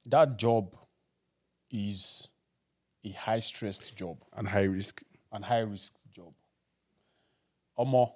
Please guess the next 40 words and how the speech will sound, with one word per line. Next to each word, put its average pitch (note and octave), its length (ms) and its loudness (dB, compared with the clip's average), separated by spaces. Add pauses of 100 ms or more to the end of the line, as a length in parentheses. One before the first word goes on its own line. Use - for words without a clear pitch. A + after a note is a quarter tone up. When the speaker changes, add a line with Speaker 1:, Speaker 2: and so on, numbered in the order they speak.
(440)
Speaker 1:
if C3 160 0
you C#3 80 0
find E3+ 420 6
police, A#2+ 500 -2 (540)
yes, F#3+ 340 6
it D3+ 140 0
is C#3 100 0
their C#3 200 10
job, D3 320 6
oh, G#2+ 260 -2 (140)
to A#2 100 -6
be A2+ 120 -2
respectful. A2+ 580 -2 (640)
But C#3+ 80 -2
if D3+ 60 2
you D#3+ 40 -2
find A3+ 220 6
a D3 60 0
police D3 260 -2
officer C#3+ 200 0
that A2+ 140 2
is G2+ 100 -8
calm A#2+ 360 0
and G2+ 120 -2
respectful G#2+ 680 -10 (440)
to A2 60 -20
you, G#2+ 400 -6 (1700)
I A#2+ 60 4
beg, A2 400 2 (1000)
like, B2 180 2
be B2+ 80 -6
calming C3+ 320 2
down. G#2+ 240 2 (800)
Speaker 2:
Yeah. G2 480 0
Speaker 1:
Because D#3 360 6
do C#3+ 120 4
you C#4 60 6
know C#4 100 8
the D#3 100 4
shit - 360 2